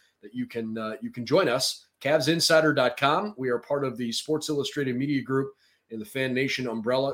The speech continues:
reporting on the Cavs. Uh, we've got a YouTube channel that has lots of great content, including post-game interviews.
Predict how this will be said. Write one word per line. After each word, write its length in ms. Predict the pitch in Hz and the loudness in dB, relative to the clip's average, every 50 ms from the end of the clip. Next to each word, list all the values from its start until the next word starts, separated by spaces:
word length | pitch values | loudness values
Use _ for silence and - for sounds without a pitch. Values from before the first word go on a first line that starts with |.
| - - | -6 -8
reporting 420 | 120 117 - - 147 151 139 131 123 | -12 -12 -8 -4 -2 -2 0 0 -2
on 100 | 120 113 | -2 -4
the 60 | 113 | -4
Cavs. 540 | - - 120 107 101 101 104 113 - - - _ _ _ _ _ _ _ | -4 -4 -4 -2 -2 -4 -4 -6 -8 -8 -10 _ _ _ _ _ _ _
Uh, 160 | 101 101 104 101 | -14 -8 -8 -6
we've 200 | 101 120 117 - | -6 -6 -2 0
got 140 | 139 127 | 2 2
a 40 | 123 | 2
YouTube 320 | 120 139 151 - 147 139 139 | 2 0 0 0 -2 -2 -2
channel 300 | - 147 147 151 147 139 | 2 2 2 4 4 2
that 100 | 135 123 | 2 0
has 160 | 127 120 107 | 0 -2 -2
lots 360 | 113 120 131 143 160 156 - | -2 0 2 2 2 2 0
of 100 | 135 120 | -4 -4
great 240 | 110 131 127 127 - | -2 -2 -2 -2 -2
content, 420 | - 139 139 139 139 147 143 139 139 | -4 -2 -2 -2 0 0 -2 -2 -2
including 520 | 127 123 - - - 156 165 165 165 151 | -6 -8 -8 -4 0 2 4 4 2 0
post-game 540 | 151 - 143 143 135 - - 139 127 123 127 | -2 -2 -2 -2 -2 -2 -4 -4 -2 -2 -2
interviews. 560 | 135 143 143 131 135 135 135 123 - - - | -2 -2 0 0 2 0 0 0 -2 -6 -12